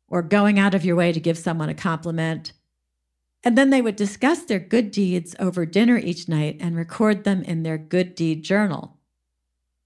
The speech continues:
Shannon says it was harder than you might think to come up with their good deeds each day because it had to be something they didn't normally do. So if they normally sent someone a birthday card, that wouldn't count.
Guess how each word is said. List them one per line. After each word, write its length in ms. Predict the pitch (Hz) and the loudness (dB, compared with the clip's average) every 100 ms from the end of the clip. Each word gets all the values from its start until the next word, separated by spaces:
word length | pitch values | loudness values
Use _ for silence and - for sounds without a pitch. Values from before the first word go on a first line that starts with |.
| _ - | _ -20
Shannon 420 | - 254 262 285 | -2 4 4 4
says 360 | 277 226 208 - | 2 0 0 -4
it 160 | 202 | -6
was 300 | 202 190 - - | -6 -10 -8 -2
harder 380 | 233 254 277 | 0 2 2
than 160 | 254 202 | 2 0
you 100 | 190 | 0
might 340 | 185 170 165 | 0 -2 -4
think 480 | - 392 - - - | -4 -2 -4 -10 -14
to 80 | - | -12
come 240 | 190 214 202 | -4 0 0
up 180 | 190 190 | 0 -2
with 140 | 180 | -4
their 100 | 180 | -4
good 260 | 170 185 180 | -2 -4 0
deeds 380 | 240 254 262 - | 2 2 0 -14
each 300 | - 165 165 | -10 -8 -8
day 360 | - 160 156 156 - _ _ _ _ _ _ | -4 -4 -4 -8 -16 _ _ _ _ _ _
because 280 | 226 277 214 | -2 0 0
it 80 | 247 | 0
had 280 | 269 349 | -2 -4
to 60 | - | -2
be 120 | 359 | -2
something 440 | 262 214 202 208 190 | -2 -2 -4 -4 -4
they 100 | 165 | -4
didn't 300 | 185 196 196 | -4 -4 -4
normally 400 | 175 175 165 156 | -4 -2 -2 -2
do. 300 | 160 135 - _ _ _ - | -2 -4 -6 _ _ _ -6
So 140 | - | 0
if 140 | 233 240 | 0 2
they 120 | 220 | 4
normally 420 | 220 247 262 254 | 4 6 8 6
sent 360 | 247 208 196 - | 6 2 0 0
someone 280 | 196 185 | -2 0
a 40 | 165 | -2
birthday 360 | 160 156 165 | -2 -2 -2
card, 440 | 170 - 175 170 - _ _ | -2 -2 -2 -2 -8 _ _
that 180 | 180 160 | -2 -2
wouldn't 300 | 170 160 - | -2 -4 -6
count. 500 | - 208 147 - - | -2 -2 -2 -6 -20